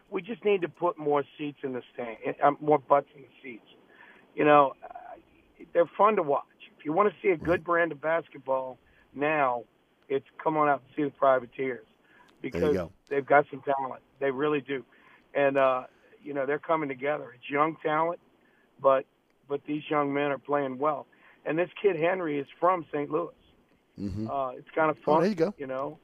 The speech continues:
Speaker 2: There you
Speaker 1: Um,
Speaker 2: go.
Speaker 1: yeah, I, I mean, it, it's, it's just come on out and see it for yourself.
Speaker 2: All right, it's, that's Texas
Speaker 1: And
Speaker 2: A and M
Speaker 1: it's brand new
Speaker 2: Commerce
Speaker 1: talent.
Speaker 2: tomorrow, seven o'clock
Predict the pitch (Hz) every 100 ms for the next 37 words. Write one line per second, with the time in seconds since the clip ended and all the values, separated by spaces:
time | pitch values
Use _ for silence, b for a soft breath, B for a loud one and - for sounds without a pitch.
0 | - 135 135 147 165 - _ _ b b
1 | _ 147 175 160 _ - 143 147 147 143
2 | 143 143 135 - 156 - 151 147 - -
3 | - - - 170 - - _ - 180 202
4 | 214 185 _ 208 202 175 147 - 190 -
5 | - 92 202 202 - 127 - - 175 190
6 | 156 165 165 156 147 156 160 160 156 151
7 | - 117 135 151 165 165 185 - b b
8 | b - - 147 170 175 - 151 147 147